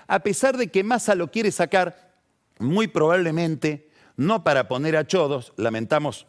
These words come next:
darle esa mala noticia, sino más probablemente a Lisandro Clery.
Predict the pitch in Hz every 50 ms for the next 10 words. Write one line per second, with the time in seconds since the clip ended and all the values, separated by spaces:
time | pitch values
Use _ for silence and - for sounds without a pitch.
0 | _ - 104 135 135 143 143 123 - 123 123 139 147 143 143 143 127 - 160 131
1 | - 160 165 170 - - - - - _ - - 175 175 185 196 196 - - _
2 | _ _ _ _ _ _ _ _ 135 147 208 220 - - 196 185 185 180 175 170
3 | 165 165 180 190 - 196 165 147 123 - 151 143 139 147 110 95 110 95 82 76
4 | 78 65 -